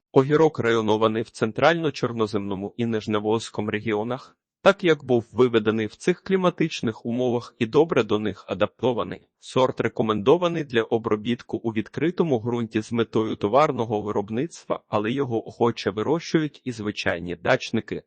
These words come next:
Засолювальний також популярний на Україні. Можна зустріти пакетики з насінням,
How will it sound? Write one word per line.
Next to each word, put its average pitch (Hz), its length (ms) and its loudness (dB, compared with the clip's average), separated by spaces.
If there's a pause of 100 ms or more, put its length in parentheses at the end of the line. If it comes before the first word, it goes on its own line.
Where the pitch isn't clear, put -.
Засолювальний 113 800 0
також - 420 0
популярний 123 680 0
на 107 120 0
Україні. 92 640 -6 (200)
Можна 139 400 2
зустріти 165 520 -2
пакетики - 600 2
з - 100 -14
насінням, 104 640 -4